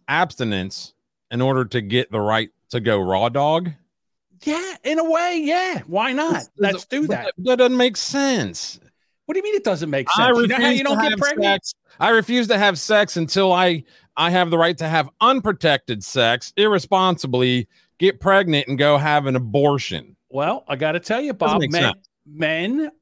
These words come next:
Speaker 2: men are no better. They're doing the same thing. They're raw dogging it. They're dumping in, they're dumping and running, and they're off. And I'm telling you, people are melting down. One of the best meltdowns was the, the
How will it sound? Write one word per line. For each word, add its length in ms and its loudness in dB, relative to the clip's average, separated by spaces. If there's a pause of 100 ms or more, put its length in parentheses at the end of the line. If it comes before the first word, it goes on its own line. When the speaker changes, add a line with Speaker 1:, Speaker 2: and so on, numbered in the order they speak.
(140)
Speaker 2:
men 280 -4
are 60 -2
no 160 0
better. 300 -4
They're 100 -6
doing 220 -4
the 60 -4
same 260 -6
thing. 300 -6
They're 140 0
raw 500 0
dogging 600 0
it. 160 -4
They're 320 -4
dumping 320 0
in, 360 -2
they're 120 -2
dumping 400 -2
and 180 -4
running, 440 -2 (300)
and 200 -4
they're 220 0
off. 260 -2 (160)
And 160 -4
I'm 100 -6
telling 340 -4
you, 80 -2
people 340 -4
are 100 2
melting 340 -2
down. 380 -2 (420)
One 220 -2
of 60 -4
the 80 0
best 320 -2
meltdowns 720 -2 (560)
was 260 0 (100)
the, 140 -16
the 260 -6